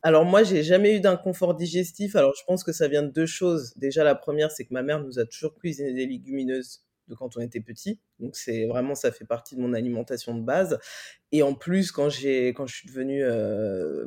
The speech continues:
plant-based, euh, j'en faisais encore plus parce que j'en mangeais vraiment de toutes les façons, dans les burgers, euh, du, de l'houmous, des choses comme ça.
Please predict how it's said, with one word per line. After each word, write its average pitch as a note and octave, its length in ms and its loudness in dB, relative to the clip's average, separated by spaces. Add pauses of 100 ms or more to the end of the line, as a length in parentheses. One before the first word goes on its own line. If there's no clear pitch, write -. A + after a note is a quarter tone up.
plant-based, D#3+ 840 4
euh, A#2+ 320 4
j'en B2+ 180 -6
faisais C3+ 140 -2
encore B2 380 -2
plus G#3 460 -2
parce - 440 -10
que B2 60 -14
j'en B2+ 140 -4
mangeais B2+ 280 -2
vraiment B2+ 280 -2
de B2+ 140 -8
toutes - 280 -16
les C3 100 -4
façons, B2 360 -6
dans B2+ 120 -2
les B2 120 -2
burgers, C3 760 2 (100)
euh, B2 100 0
du, C3+ 180 -10
de B2+ 300 -6
l'houmous, C#3 480 -6
des A#2 100 -8
choses - 200 -14
comme B2 180 -6
ça. G3 220 0